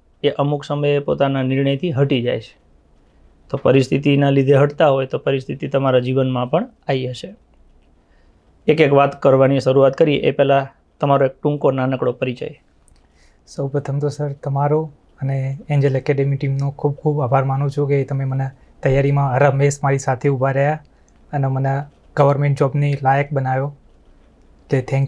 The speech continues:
Speaker 2: you, ખૂબ ખૂબ આભાર તમારો. સૌ, મારું નામ રબારી નિશીલ રાજુભાઈ છે. હું પાટણ નજીક બોરસણ ગામનો વતની છું અને અત્યારે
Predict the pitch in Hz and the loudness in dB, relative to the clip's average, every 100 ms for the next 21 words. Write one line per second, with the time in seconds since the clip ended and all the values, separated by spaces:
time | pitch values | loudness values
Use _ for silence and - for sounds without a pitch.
0 | 156 147 - - 143 127 120 - 123 120 | 0 -2 -6 -2 0 0 0 -2 -2 -4
1 | 123 160 - - _ - - - - - | -4 -6 -12 -20 _ -20 -20 -20 -20 -20
2 | - - - - 143 135 143 151 151 160 | -20 -20 -20 -4 0 4 4 6 6 4
3 | 156 143 _ - 135 147 147 147 143 156 | 2 -6 _ -4 2 4 4 2 2 2
4 | 139 135 127 147 151 147 139 151 - _ | 2 2 2 2 2 2 -2 -4 -8 _
5 | _ _ 139 139 143 143 - _ _ - | _ _ 0 2 2 0 -8 _ _ -20
6 | - - _ 143 139 156 147 143 147 156 | -20 -20 _ 0 2 2 2 2 0 -2
7 | - _ _ _ - 143 143 156 143 139 | -8 _ _ _ 0 2 4 2 2 2
8 | 143 135 143 160 147 139 156 - - - | 2 0 0 0 2 0 -2 -8 -20 -20
9 | - - - - 135 135 139 139 - _ | -18 -18 -18 -6 -2 0 0 0 -8 _
10 | _ _ _ - 147 151 | _ _ _ -2 0 2